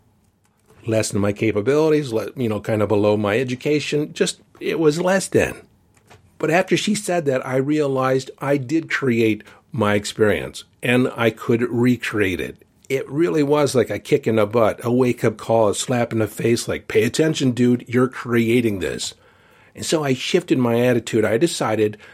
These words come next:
since I was there, I was going to show up a hundred and ten percent. I was gonna go the extra mile. I was going to be happy because it was a choice. It's not a, it's not given as a result of circumstance. We choose to be happy, do we not? And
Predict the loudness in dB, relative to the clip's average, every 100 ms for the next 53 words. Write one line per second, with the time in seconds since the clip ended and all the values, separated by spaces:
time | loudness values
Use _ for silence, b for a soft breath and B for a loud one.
0 | B -4 -2 -2 0 0 2 2 2 0
1 | 0 -2 -2 -2 -2 0 2 4 2 -2
2 | -6 B B B -4 0 0 0 0 -2
3 | 0 0 0 -2 -2 -2 2 2 2 0
4 | 2 0 0 0 0 2 0 0 0 0
5 | -2 0 0 0 -2 -4 -4 -6 -6 B
6 | B -14 -2 0 0 -2 -4 -2 -2 -2
7 | 2 4 4 0 -8 -12 B B -16 -8
8 | -4 0 0 0 -6 -4 -4 -4 -4 2
9 | 2 4 2 4 2 2 4 4 2 -2
10 | -4 0 2 0 -2 0 -2 -2 -2 -2
11 | -4 -2 2 2 0 -4 -4 -2 -2 0
12 | -4 -6 -2 -2 -2 -2 -2 -4 B B
13 | B B B B -4 -4